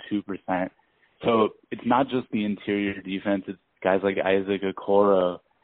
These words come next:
on, on the perimeter and, and others, Darius Garland, p-, pesky defense, just,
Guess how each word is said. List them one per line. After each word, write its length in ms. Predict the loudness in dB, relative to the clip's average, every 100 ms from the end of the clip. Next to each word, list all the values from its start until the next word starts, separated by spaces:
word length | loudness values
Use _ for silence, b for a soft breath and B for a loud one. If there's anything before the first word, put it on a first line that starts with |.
| b -6
on, 360 | -2 -2 -4 -2
on 260 | 0 2 2
the 120 | 0 0
perimeter 640 | 2 4 4 4 4 2
and, 240 | 0 -4 -12 B -2
and 200 | 0 4
others, 460 | 6 6 6 0 -4 -10 _ -8 -8 -4
Darius 340 | 0 0 -2 -2
Garland, 600 | 4 6 6 2 -4 -8 -14
p-, 80 | -20 -20 _
pesky 680 | -6 -6 -6 -10 -6 -6 -8 b b _ _ -14 -2
defense, 520 | -2 2 2 2 -2 _ -2
just, 160 | 0